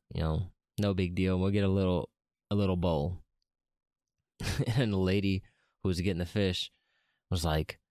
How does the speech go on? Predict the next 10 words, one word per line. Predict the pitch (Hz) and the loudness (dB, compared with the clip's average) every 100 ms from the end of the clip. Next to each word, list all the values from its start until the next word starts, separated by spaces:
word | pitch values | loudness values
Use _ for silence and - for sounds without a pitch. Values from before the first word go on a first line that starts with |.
| _ _ _ _ - | _ _ _ _ -4
"No, | 80 87 82 76 82 - _ _ _ - | 0 2 2 -2 -8 -12 _ _ _ -4
<clears throat> | 92 - - _ _ | -2 -2 -6 _ _
these | 98 104 | -2 0
things | 135 110 95 | 0 0 0
are | |
gonna | 90 85 | 0 0
get, | 85 71 | 0 -2
like, | 76 - | -2 -2
six, | - - 90 87 - | -2 0 0 -2 -4
six | - - 101 - | -4 0 -2 -4